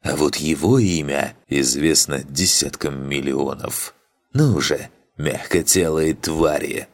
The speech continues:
призовите и налажайте в ритуале.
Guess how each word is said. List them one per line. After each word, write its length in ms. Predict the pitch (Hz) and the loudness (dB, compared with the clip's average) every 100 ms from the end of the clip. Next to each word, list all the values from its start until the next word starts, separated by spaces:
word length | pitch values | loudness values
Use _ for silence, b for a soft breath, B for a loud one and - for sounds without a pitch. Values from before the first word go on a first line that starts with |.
| _ _ | _ _
призовите 1200 | 85 71 71 78 82 82 87 76 65 - 71 64 - _ | 2 2 2 4 4 4 2 2 2 0 0 -4 -8 _
и 160 | 78 82 | -4 -4
налажайте 1300 | 85 101 104 107 101 - 85 73 71 71 - - 78 | -2 0 4 4 4 2 2 0 -2 -2 0 0 -2
в 120 | 67 | -2
ритуале. 960 | 73 73 78 80 71 71 67 67 - | -4 -4 2 4 4 2 -2 -4 -4